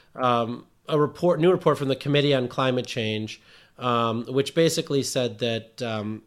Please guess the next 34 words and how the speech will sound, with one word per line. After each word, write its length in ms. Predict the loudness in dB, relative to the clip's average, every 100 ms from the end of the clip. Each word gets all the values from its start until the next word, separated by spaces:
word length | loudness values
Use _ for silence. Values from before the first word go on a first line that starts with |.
| -6
that 420 | 0 0 -2 _
policies 420 | 0 2 2 0 -4
to 100 | -4
deliver 260 | -2 -2
clean 240 | -2 -2 -2
energy 260 | -2 -2
added 180 | -4 -4
about 300 | -6 -6 -6 -14 -20 -14 -2
nine 340 | 2 2 0
pounds 320 | -2 -2 -2
a 40 | -4
month 420 | -4 -4 -6 -4
in 220 | -4 -6
twenty 220 | -6 -6
sixteen, 600 | -6 -8 -8 -6 -4 -4 -8 -18 -20 -20 _ 0
but 360 | 0 0 -6 _
reduced 540 | -6 -4 0 2 0 -2
demand 600 | 0 4 4 4 0 -2
because 520 | -8 -6 0 0 2
of, 320 | 0 -2 -6 _ _ -10
uh, 380 | -6 -4 -4 -6 -12 -18
the 220 | -8 -6
deployment 340 | -2 -2 0 -2
of 60 |
green 160 | -2 -2
energy 500 | -2 -4 -4 -6 -6 -14 -18
saved 320 | -4 0 0
twenty 280 | 0 4 4
pounds 340 | 2 -4 -8 -10
a 20 |
month. 280 | -12 -12 -6
So 140 | -2
net, 320 | 2 2 2
net, 420 | 2 4 4 0